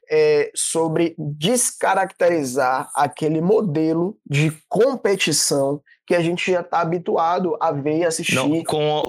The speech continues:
Speaker 2: com oito mil dólares em jogo, não tem como descaracterizar, irmão. Se tocar
Speaker 1: Não.
Speaker 2: a buzina, o cara vai lembrar dos oito mil dólares.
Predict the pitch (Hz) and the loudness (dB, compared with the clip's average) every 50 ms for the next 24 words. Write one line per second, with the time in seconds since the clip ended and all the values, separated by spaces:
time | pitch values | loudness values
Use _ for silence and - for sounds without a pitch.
0 | - - 147 147 151 151 151 151 180 160 147 151 143 117 123 123 131 139 135 127 | -4 -4 -2 -2 0 0 -2 -2 -2 -2 0 0 0 0 0 0 0 0 0 -2
1 | 127 117 120 123 117 98 107 113 117 123 131 127 123 - - 120 117 - - 113 | -2 -2 -2 -2 0 0 0 0 0 -2 -2 -2 -4 -4 -4 -6 -4 -4 -4 -4
2 | 113 117 110 - - - 110 104 113 110 - - - 104 101 92 90 95 92 90 | -4 -4 -4 -4 -4 -2 -2 -2 -2 -4 -4 -4 -4 -2 -2 -2 0 0 0 0
3 | 90 90 87 90 90 87 - - - - - 110 - - 117 214 240 277 294 294 | 0 -2 -2 -2 -2 -4 -6 -8 -6 -4 -4 -4 -2 -2 0 2 2 4 4 4
4 | 311 302 269 214 190 90 98 104 113 120 120 117 117 113 - 117 113 117 113 104 | 6 4 4 2 0 0 -2 0 0 0 0 -2 -2 -2 -2 -2 -2 -2 0 0
5 | 113 110 110 107 101 98 101 101 101 101 104 95 101 101 101 98 - 101 101 98 | -2 0 0 -2 0 0 0 -2 -2 -2 -2 -2 -2 -2 -4 -4 -4 -4 -2 -2
6 | 98 90 90 87 87 87 87 85 - - | -2 -2 -2 0 0 -2 -2 -2 -4 -8